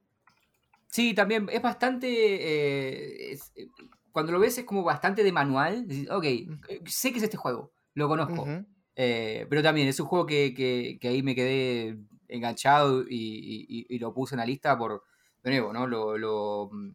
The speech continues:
Speaker 1: como propuesta lo sólida que se ve. Ok, sé, sé qué tipo de juego es y, y, eh, están,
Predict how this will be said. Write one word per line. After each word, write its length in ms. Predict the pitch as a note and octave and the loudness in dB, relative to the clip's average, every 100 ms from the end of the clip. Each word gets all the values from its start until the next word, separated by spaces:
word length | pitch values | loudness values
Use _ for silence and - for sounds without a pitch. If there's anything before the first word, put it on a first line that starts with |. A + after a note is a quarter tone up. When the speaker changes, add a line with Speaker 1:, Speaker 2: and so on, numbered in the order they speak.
| _ _ _ - - _ _ _ | _ _ _ -20 -20 _ _ _
Speaker 1:
como 200 | B2+ B2 | 2 2
propuesta 440 | A#2+ A#2+ D#3 D#3+ | 2 0 0 2
lo 100 | C#3+ | 0
sólida 320 | B2+ D3+ D3 C3+ | 0 0 2 2
que 60 | |
se 100 | B2+ | 0
ve. 280 | B2+ G#2+ A2+ | -2 -4 -6
Ok, 120 | B2+ B2+ A2 - _ | -4 -2 -2 -6 _
sé, 320 | - B2 C#3 | -12 -10 -8
sé 140 | - | -4
qué 80 | D3 | -2
tipo 160 | C#3+ C#3+ | -2 -2
de 60 | |
juego 260 | C3 D#3 D3 | -2 0 0
es 300 | D#3+ F3+ - | 2 0 -2
y, 60 | B2+ | -4
y, 540 | A2+ A2+ A#2 A2 A2 | -4 -6 -6 -6 -8
eh, 200 | - B2 - | -8 -8 -8
están, 340 | - D#3+ D#3+ | -2 -2 -4